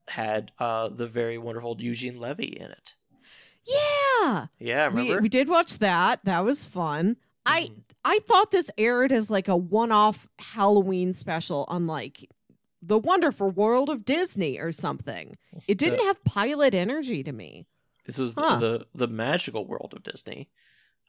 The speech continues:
Speaker 1: Uh,
Speaker 2: Okay.
Speaker 1: but yeah, I think, uh, everywhere it says, it says it was a pilot, but yeah,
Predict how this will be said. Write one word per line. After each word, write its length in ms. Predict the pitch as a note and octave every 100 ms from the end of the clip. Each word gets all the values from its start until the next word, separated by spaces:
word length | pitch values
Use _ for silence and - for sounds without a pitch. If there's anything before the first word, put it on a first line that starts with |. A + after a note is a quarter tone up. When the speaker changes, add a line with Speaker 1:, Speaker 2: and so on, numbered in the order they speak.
| -
Speaker 1:
Uh, 180 | G3+ A3
Speaker 2:
Okay. 200 | G#3+ - - _ _ _ _ _ _ _
Speaker 1:
but 80 | B2+
yeah, 180 | C#3+ C3+
I 120 | C3
think, 380 | B2+ - G3+ A3+
uh, 300 | F#3+ F#3 F#3 -
everywhere 400 | - D#3 C4+ B3+
it 120 | B3
says, 320 | - G#3 A3+ -
it 80 |
says 200 | - F3
it 20 | E3+
was 120 | C#3
a 40 |
pilot, 420 | B2+ - F3+ B2
but 120 | - C3
yeah, 220 | C3+